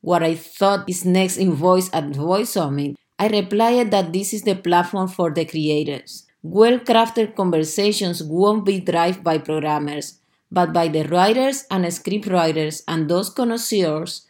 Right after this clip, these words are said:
of the human condition. This is what's coming in conversational A I.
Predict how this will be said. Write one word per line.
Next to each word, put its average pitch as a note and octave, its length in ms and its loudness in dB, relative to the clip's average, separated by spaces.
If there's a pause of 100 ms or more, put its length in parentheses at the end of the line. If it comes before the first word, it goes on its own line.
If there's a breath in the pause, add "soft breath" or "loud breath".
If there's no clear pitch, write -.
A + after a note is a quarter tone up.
of F#3+ 160 -4
the G#3 100 6
human E3 380 -2
condition. D3 720 -6 (340)
This A#3 200 -4
is C#4 120 -4
what's D4 300 0
coming G#3+ 380 2
in F3+ 160 0
conversational E3 840 0
A C3+ 160 -6
I. C3+ 260 -12